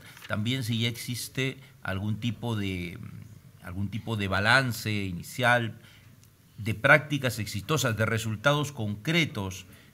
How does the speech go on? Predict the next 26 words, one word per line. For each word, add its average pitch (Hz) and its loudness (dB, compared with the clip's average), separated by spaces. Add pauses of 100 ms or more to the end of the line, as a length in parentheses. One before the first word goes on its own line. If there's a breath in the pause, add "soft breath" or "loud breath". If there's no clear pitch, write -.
(120)
que 110 0
exhibir, 113 -2 (480 loud breath)
eh, 95 -6
a 92 -4
través 110 -2
de 107 -4
este 110 -6
tipo 110 -6
de 104 -2
anuncios. 135 -2
Sabemos 131 -2
que 123 -4
todo 151 -4
lo 131 -2
que 101 -8
se 120 -4
haga 117 4
es 107 -4
poco, 127 -6
por 92 -6
lo 92 -4
tanto, 104 0
que 92 -8
hay 92 -4
que 90 -10
hacer. - -10